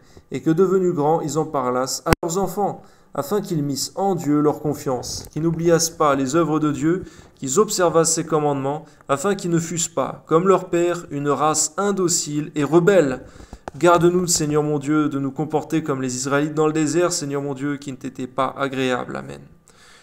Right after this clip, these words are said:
Une race dont le cœur n'était pas ferme et dont l'esprit n'était pas fidèle à Dieu. Les fils d'Éphraïm, armés et tirant de l'arc, tournèrent le dos le jour du combat. Ils ne gardèrent point l'alliance de Dieu.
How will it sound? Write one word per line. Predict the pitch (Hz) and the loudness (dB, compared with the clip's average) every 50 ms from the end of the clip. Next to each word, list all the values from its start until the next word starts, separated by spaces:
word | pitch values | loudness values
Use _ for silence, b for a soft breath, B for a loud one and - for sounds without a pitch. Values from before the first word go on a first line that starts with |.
| b b b | b b b
Une | 151 170 185 | 2 4 4
race | 180 175 208 214 196 170 | 6 6 4 4 4 4
dont | 180 180 | 4 4
le | 170 170 165 | 4 4 4
cœur | 170 170 185 190 190 185 170 160 160 | 4 6 6 8 8 6 4 0 -2
n'était | 156 156 156 156 175 165 | -2 -2 0 2 0 0
pas | 170 175 170 160 | 2 2 0 0
ferme | 160 - - 175 160 139 123 120 120 127 | 0 0 0 2 2 2 0 -4 -8 -8
et | 127 139 131 | -6 -4 -2
dont | 135 175 202 202 | 0 2 2 4
l'esprit | 190 175 170 170 - - - 143 143 160 - | 4 4 2 0 -4 -6 -6 -4 -4 -4 -4
n'était | 151 147 135 - 151 | -6 -6 -4 -4 -4
pas | 151 - 165 156 | 0 2 2 2
fidèle | 160 - 165 147 151 143 139 | 2 0 -2 2 2 2 2
à | 139 127 | 2 0
Dieu. | 117 120 120 117 117 - b b b b b b b b b b b | -2 -4 -8 -8 -10 -14 b b b b b b b b b b b
Les | 139 143 | -2 -2
fils | 139 - 220 214 180 | -2 0 -2 0 4
d'Éphraïm, | 202 190 190 - 180 175 170 160 156 156 156 - | 4 4 4 4 4 4 4 4 2 0 0 2
armés | 175 180 175 175 175 165 156 156 151 - | 4 6 6 6 4 2 0 0 0 -2
et | 139 139 - | -4 -4 -4
tirant | - - 160 160 165 165 | -4 -2 0 2 4 4
de | 156 156 | 4 6
l'arc, | 156 160 170 165 165 165 - - - | 6 6 6 4 2 -2 -6 -4 -2
tournèrent | - 196 196 185 185 180 175 | 0 2 2 4 6 6 6
le | 175 175 170 | 6 6 4
dos | 160 156 151 135 - - B B B B B - | 2 0 -2 -2 -4 -8 B B B B B -4
le | - 143 | -4 -2
jour | 127 151 156 143 | 0 0 0 0
du | 131 135 131 | 0 -2 -2
combat. | - 147 135 120 131 120 - | -2 -2 -2 0 -2 -2 -2
Ils | 135 143 | -2 -2
ne | 160 170 | 0 2
gardèrent | 165 180 175 170 175 180 170 175 | 4 4 4 6 4 2 2 2
point | - 214 214 208 | 0 2 4 6
l'alliance | 196 175 165 170 170 170 170 151 143 | 6 6 6 6 4 2 2 0 0
de | 147 165 | 0 0
Dieu. | 165 165 180 196 180 123 117 - - | 0 0 2 2 2 0 0 -6 -14